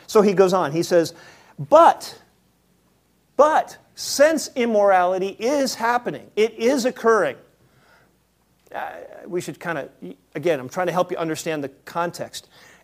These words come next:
In Greco-Roman times,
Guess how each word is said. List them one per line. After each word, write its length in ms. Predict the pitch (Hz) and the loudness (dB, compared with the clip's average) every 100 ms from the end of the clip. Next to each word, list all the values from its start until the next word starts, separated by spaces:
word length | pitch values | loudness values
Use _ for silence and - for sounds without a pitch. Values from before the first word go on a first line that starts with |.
| _ | _
In 280 | - 208 190 | 0 2 0
Greco-Roman 1800 | 151 185 254 254 247 233 226 220 - - 170 147 170 175 208 202 180 165 | 0 2 2 4 4 4 2 -2 -14 -18 -16 -8 0 2 4 2 -2 -4
times, 680 | 156 147 131 123 131 - - | -8 -8 -8 -10 -14 -18 -20